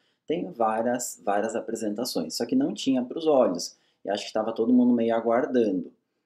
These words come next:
né, tanto os pacientes quanto nós médicos. E veio, então, o anti-pigment olhos e realmente veio, chegou chegando,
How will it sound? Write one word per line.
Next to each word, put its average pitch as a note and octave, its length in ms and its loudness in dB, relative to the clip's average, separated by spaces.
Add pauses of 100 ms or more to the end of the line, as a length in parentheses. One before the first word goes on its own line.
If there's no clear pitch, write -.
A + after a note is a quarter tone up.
(140)
né, F#2 280 0
tanto G2 200 -6
os - 80 -14
pacientes G2 520 -4
quanto A2 280 -6
nós G#2+ 280 0
médicos. A#2 600 0
E G#2 80 -6
veio, A#2 400 4
então, A2 420 0 (360)
o B2 140 2
anti-pigment A2 680 -4
olhos A2+ 460 2
e B2 80 0
realmente A#2 460 -2
veio, G#2+ 420 0
chegou A#2 320 0
chegando, C3 460 0